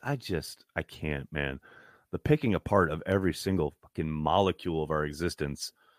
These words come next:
is just, it's gonna, it's gonna drive me to drink. Oh, wait, here it goes.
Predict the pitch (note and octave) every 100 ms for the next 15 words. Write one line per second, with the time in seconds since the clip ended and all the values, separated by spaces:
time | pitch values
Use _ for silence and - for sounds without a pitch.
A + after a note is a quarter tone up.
0 | _ _ _ _ _ E2+ D#2 D#2 - -
1 | _ F2+ E2 - F2 D2+ D2 _ _ _
2 | _ - - - G3 E3 D#3+ F3 D#3+ C#3
3 | F3 B2 - C#3+ E3 C#3 C3 D3 D3+ D3
4 | A#2